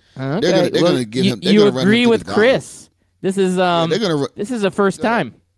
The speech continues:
Speaker 1: No, you agree with Chris.
Speaker 2: What?
Speaker 1: That's what he said. You and him agree
Speaker 2: Yeah,
Speaker 1: on
Speaker 2: he's
Speaker 1: something.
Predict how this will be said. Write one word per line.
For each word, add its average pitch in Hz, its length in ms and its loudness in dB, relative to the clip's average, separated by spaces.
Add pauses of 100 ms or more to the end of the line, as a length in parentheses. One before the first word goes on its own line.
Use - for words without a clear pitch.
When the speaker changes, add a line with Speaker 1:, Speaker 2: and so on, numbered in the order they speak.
(480)
Speaker 1:
No, 254 120 -12
you 202 180 2
agree 190 260 -2
with 208 160 0
Chris. 262 220 -2
Speaker 2:
What? 151 80 0
Speaker 1:
That's 196 140 -2
what 196 80 -6
he 254 120 -8
said. 123 340 -8 (380)
You 196 180 0
and 240 100 0
him 254 300 -4
agree 202 300 -2
Speaker 2:
Yeah, 311 80 2
Speaker 1:
on 220 80 0
Speaker 2:
he's 180 80 -8
Speaker 1:
something. 123 480 -8